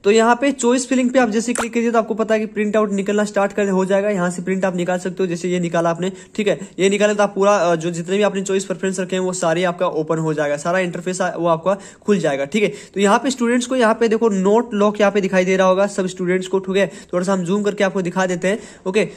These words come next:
तो यहाँ पे नो, अ, जो है आपको देखो सकते हो, देख सकते हो नोट लॉक, ओके, और आप देख सकते हो नोट लॉक, ओके, नोट लॉक।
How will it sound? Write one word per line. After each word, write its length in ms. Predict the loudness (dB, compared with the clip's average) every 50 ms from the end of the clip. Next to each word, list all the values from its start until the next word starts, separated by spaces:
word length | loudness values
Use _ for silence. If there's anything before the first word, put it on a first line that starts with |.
| -16 -10 -4
तो 60 | 0
यहाँ 220 | 2 4 4 4 4
पे 180 | 2 2 2
नो, 360 | 2 2 2 2 4 4 4
अ, 440 | 2 2 2 4 4 6 6 6 4
जो 180 | 2 2 2 4
है 60 | 4
आपको 220 | 4 2 2 -2
देखो 440 | -4 -6 -8 -6 -2 -2 -2 -2 -2
सकते 300 | -2 -2 -4 -4 -4 -4
हो, 60 | -2
देख 140 | -2 -2 -2
सकते 240 | -4 -4 -4 -2 -2
हो 60 | -2
नोट 280 | 0 2 0 0 0 2
लॉक, 240 | 2 2 2 0 -4
ओके, 260 | -4 0 0 0 0 0 -10 -20 -10 -4 0
और 160 | 2 4 4
आप 100 | 4 4
देख 160 | 4 0 0
सकते 240 | 0 -2 -4 -2 -2
हो 60 | -2
नोट 300 | 0 0 0 -2 -2 -2
लॉक, 240 | -2 -2 -2 -4 -6
ओके, 220 | -6 -2 -2 -2
नोट 320 | 0 0 0 0 0 0 0
लॉक। 260 | -2 -2 -2 -4